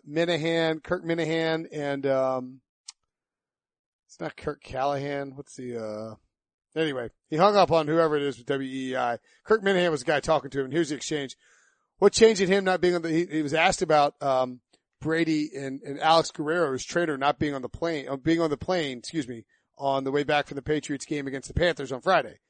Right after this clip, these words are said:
He said, "What changed in him not being on the plane last year, the team plane last year and this year?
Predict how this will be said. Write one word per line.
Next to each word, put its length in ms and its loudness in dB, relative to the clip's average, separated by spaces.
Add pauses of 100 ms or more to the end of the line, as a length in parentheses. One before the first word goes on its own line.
(440)
He 60 -10
said, 160 0
"What 160 6
changed 320 2
in 60 -4
him 180 0
not 200 0
being 120 2
on 80 0
the 60 -4
plane 340 -2
last 320 0
year, 100 -6
the 60 -6
team 240 -6
plane 200 -4
last 300 -4
year 120 -6
and 100 -4
this 180 -4
year? 200 -14